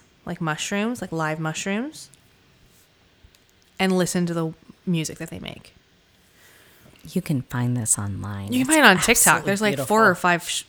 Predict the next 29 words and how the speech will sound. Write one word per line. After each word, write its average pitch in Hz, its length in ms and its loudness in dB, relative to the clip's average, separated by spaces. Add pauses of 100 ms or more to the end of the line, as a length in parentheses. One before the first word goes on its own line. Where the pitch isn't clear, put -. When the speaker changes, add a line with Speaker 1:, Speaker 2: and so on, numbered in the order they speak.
(160)
Speaker 1:
accounts 160 340 -6
I 156 80 -2
follow 147 200 -4
on 147 120 -6
TikTok, - 580 -6
just 170 200 -2
on 147 80 -4
TikTok 175 320 -4
alone. 156 480 -4 (1000)
But 165 220 -2
their 160 500 -2
Instagrams, 180 640 0
websites, 185 540 0
full 262 540 6
YouTube, 196 640 0 (100)
like, 170 300 0 (800)
hours-long 185 800 2
compilations 160 720 -4
of - 80 -16
these. - 460 -14 (720)
Just 254 460 4
because 208 460 2
we 185 100 -2
don't 175 320 2
understand 165 500 -4
what 180 100 -6
they're 170 120 -2
saying 160 440 -6
yet 254 300 -2